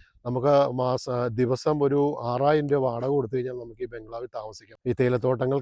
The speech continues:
കയ്യിലിരുന്ന ബ്രിട്ടീഷുകാർ താമസിച്ചിരുന്ന ഒരു പഴയ കോട്ടേജാണ്, വർഷങ്ങളുടെ പഴക്കമുള്ള കോട്ടേജാണ്. അപ്പോൾ അങ്ങനെ, ആ, നമുക്കൊരുപാട്, എന്താ പറയുക, ഒരുപാട്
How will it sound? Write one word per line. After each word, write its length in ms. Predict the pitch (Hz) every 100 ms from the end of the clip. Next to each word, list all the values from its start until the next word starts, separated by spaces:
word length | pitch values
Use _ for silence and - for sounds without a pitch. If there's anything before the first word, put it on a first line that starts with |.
| 135
കയ്യിലിരുന്ന 540 | 131 131 139 131 131 131
ബ്രിട്ടീഷുകാർ 560 | 123 110 123 131 131 131 123
താമസിച്ചിരുന്ന 580 | 117 120 - 127 127 139 - 123
ഒരു 140 | 131 123 _
പഴയ 240 | 117 120 143 135
കോട്ടേജാണ്, 400 | 113 123 120 110
വർഷങ്ങളുടെ 400 | 110 - 117 127 127
പഴക്കമുള്ള 380 | 113 131 123 110
കോട്ടേജാണ്. 460 | 117 135 117 104 110 _ _
അപ്പോൾ 140 | 107 123
അങ്ങനെ, 220 | 127 156 175 _ _ _ _ _ _
ആ, 80 | 120 123 117
നമുക്കൊരുപാട്, 600 | 120 120 139 135 135 143 147 135 131 120
എന്താ 140 | 117 127
പറയുക, 260 | 120 113 113
ഒരുപാട് 280 | 113 117 123